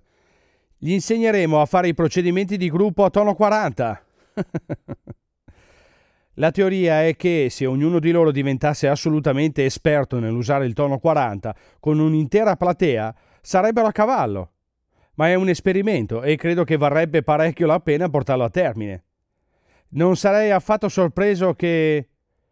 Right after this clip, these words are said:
in questo esatto momento quei ragazzi fanno indubbiamente impallidire altri complessi di questi paraggi. È piuttosto sorprendente che non siano già apparsi nello Steve Allen Show o in simili spettacoli.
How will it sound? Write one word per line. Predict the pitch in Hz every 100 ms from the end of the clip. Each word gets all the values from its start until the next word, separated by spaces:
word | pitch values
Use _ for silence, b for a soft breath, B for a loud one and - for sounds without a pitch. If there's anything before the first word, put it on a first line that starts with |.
| _ _ _ -
in |
questo | 214 269 254
esatto | 208 262 262
momento | 220 190 165 120 131
quei | 123 165
ragazzi | 170 151 123 151
fanno | 135 160 160
indubbiamente | 147 143 156 151
impallidire | 143 131 151 151 143 165 160
altri | 139 147 139 131
complessi | 156 156 139 127 143
di | 135 120
questi | 131 -
paraggi. | 110 120 156 117 98 101 _ _ _ _ _
È | - 170
piuttosto | 190 - 226 185
sorprendente | 170 208 196 208 196 196 180 123 127 120
che | 156
non | 160 156
siano | - 180 165 143
già | 170
apparsi | 170 170 165 156 - 151
nello | 139 147 143
Steve | - 185 165
Allen | 160 165 165
Show | 135 190 156 98 b b b b
o | 139
in | 160 156
simili | - 202 190 180
spettacoli. | - 151 - 202 135 117 95